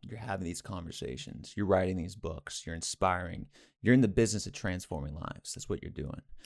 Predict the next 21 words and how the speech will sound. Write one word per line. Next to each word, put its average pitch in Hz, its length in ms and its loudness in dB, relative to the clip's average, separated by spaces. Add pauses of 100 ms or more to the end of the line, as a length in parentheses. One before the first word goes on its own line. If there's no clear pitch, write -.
(300)
And, 95 200 4
and 98 160 2
so 101 160 2
it 92 60 4
really 120 320 4
makes 92 300 0
sense, - 600 0
uh, 92 380 -2
why 98 320 0
you're 92 180 0
continuing 92 720 2
to 85 440 0
balance, 92 680 4
you - 120 -2
know, 90 220 -4
your, 92 360 -2
your 92 200 0
everyday, 90 340 2
your - 120 -2
day-to-day 87 420 2
work 87 400 2